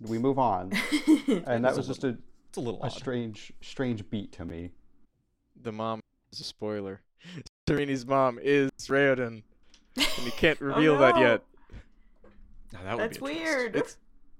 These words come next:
Speaker 4: it's a Rafo. Gosh, what a sweet, uh, Evan Teo, just, like, not only, you know, I'll, I'll avoid this very, very important treaty that we're doing to literally preserve our countries from being destroyed, um,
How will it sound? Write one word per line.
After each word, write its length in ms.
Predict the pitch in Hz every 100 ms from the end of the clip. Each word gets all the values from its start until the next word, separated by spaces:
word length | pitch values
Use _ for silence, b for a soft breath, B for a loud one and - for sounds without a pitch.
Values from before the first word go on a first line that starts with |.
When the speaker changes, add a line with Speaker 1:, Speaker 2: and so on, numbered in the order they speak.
| -
Speaker 4:
it's 180 | 110
a 40 | 139
Rafo. 480 | 139 151 - 110 98 - - _ _ _ -
Gosh, 320 | 190 175 -
what 100 | 208
a 40 | 269
sweet, 340 | - 254 -
uh, 80 | 202 - _ -
Evan 220 | 226 294
Teo, 320 | - 220 202
just, 260 | 165 208 -
like, 340 | 233 202 - _ _ _ _ -
not 260 | 156 196
only, 240 | 233 214 208 _
you 160 | 185 165
know, 180 | 131 107
I'll, 300 | 127 127 127
I'll 80 | 120
avoid 360 | 110 127 - 170
this 340 | 165 - - - _ -
very, 460 | 104 143 127 185
very 320 | 165 180 185
important 480 | 185 175 185 190 180 - - _ _ 196
treaty 180 | 165
that 160 | 139 139
we're 100 | 135
doing 380 | 123 151 160 156
to 100 | -
literally 400 | 139 147 160 156
preserve 380 | 147 135 127 139 -
our 100 | 147
countries 460 | - 156 147 143 131
from 200 | - 127
being 200 | 139 139
destroyed, 640 | 131 - 139 139 120 110 - b b b b b b
um, 480 | 113 113 107 101 95